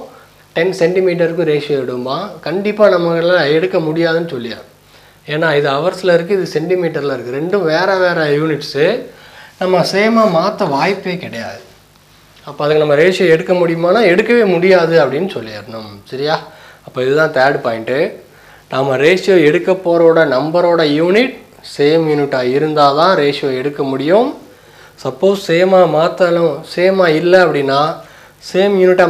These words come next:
மாத்த முடிஞ்சா மாத்தி எடுத்துடலாம். சரிங்களா? அப்ப second point அந்த அளவுக்கு statement வேண்டாம், இதை ஞாபகம் வச்சுக்கோங்க. ரேஷியோ எடுக்கிறோட நம்பரோட unit அலகு அப்படிங்கிறது ஒரே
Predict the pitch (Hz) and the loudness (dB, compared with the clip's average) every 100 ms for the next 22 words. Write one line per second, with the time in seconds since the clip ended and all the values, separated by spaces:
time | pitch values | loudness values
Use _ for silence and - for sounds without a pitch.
0 | 151 151 - 175 160 180 196 143 147 175 | 2 0 0 0 2 2 4 2 2 -2
1 | 135 131 131 117 117 113 104 - _ - | -4 -6 -8 -6 -6 -6 -8 -14 _ -16
2 | 123 127 139 - - - - _ 131 127 | -12 -4 -4 -4 -10 -20 -20 _ -16 -10
3 | 127 135 175 180 175 170 165 156 160 160 | -8 -4 -4 -2 -2 0 -2 0 -2 -2
4 | 160 - 147 147 135 127 135 208 269 160 | -4 -4 -4 -4 -4 -4 -2 -2 -4 -6
5 | 165 185 170 165 139 139 123 143 208 247 | 0 2 2 2 0 -6 -4 -2 -4 -4
6 | - - - - - - 151 185 196 214 | -16 -20 -20 -20 -20 -8 0 0 2 2
7 | 180 170 175 175 165 143 165 185 180 175 | 2 2 2 4 4 2 4 6 6 4
8 | 156 151 175 160 123 120 139 170 175 180 | 2 2 2 0 -2 -6 0 0 4 2
9 | 151 151 151 147 147 202 285 - - - | 2 0 -2 -2 0 0 -2 -8 -20 -20
10 | - - 139 135 | -20 -18 -6 2